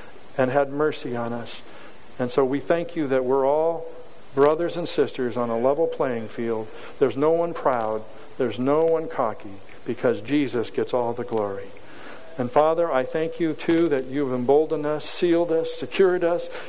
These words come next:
kept us safe for the journey home. Would you let, use this church,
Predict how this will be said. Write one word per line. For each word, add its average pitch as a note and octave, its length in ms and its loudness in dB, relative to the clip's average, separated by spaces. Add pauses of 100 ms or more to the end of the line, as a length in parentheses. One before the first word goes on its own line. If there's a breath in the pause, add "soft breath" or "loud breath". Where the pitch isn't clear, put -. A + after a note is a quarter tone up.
kept - 280 4
us - 260 -2 (580 loud breath)
safe - 540 2 (380 loud breath)
for - 180 4
the B2+ 120 0
journey C#3+ 320 0
home. A#2 320 -4 (680 loud breath)
Would D3 200 4
you C#3+ 160 2
let, C3+ 220 4
use F#3+ 320 2
this F3+ 220 4
church, - 520 -4